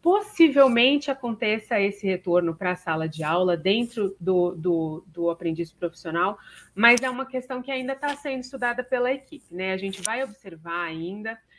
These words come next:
é, a situação aqui na nossa região, ver se é realmente seguro esse retorno, é, como é que a gente vai fazer pra que a segurança venha em primeiro lugar sempre,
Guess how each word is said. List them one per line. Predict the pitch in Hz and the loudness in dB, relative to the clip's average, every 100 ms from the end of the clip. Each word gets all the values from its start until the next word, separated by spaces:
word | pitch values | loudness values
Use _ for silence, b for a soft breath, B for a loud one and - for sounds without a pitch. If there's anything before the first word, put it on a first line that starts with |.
| b - | b -4
é, | 175 175 180 | -2 -2 -2
a | 185 | -2
situação | 185 190 185 165 - 175 | -4 -8 -6 -6 -4 -4
aqui | 170 190 | -4 -6
na | 180 160 | -8 -6
nossa | 160 - | -8 -12
região, | 156 151 160 175 202 190 | -14 -10 -4 -2 0 -2
ver | 196 208 | -2 -4
se | 208 - 226 226 | -6 -8 -4 -2
é | - 247 | 2 4
realmente | 247 226 208 202 202 196 | 4 -2 0 -2 -4 -10
seguro | - 165 196 214 185 | -10 -6 -4 -2 -2
esse | - 165 | -2 -8
retorno, | 160 202 202 214 208 202 208 B B B - | -8 -4 -2 0 0 -4 -8 B B B 4
é, | 190 190 | 4 4
como | - 240 | 2 0
é | 254 | 2
que | 254 | 0
a | |
gente | 226 226 233 | 0 -4 -6
vai | 190 226 233 | 0 2 2
fazer | - 220 185 214 - - | -2 -6 -4 -6 -6 0
pra | 254 | 0
que | 277 - 277 | 0 2 4
a | 262 | 4
segurança | 262 214 226 226 240 240 | 2 -4 0 0 -2 -6
venha | 185 240 254 247 | -4 0 0 0
em | |
primeiro | 233 214 208 208 190 | -2 -4 -2 0 0
lugar | 165 175 180 196 208 | 0 2 4 2 -2
sempre, | - 190 196 214 240 | -2 0 0 -4 -10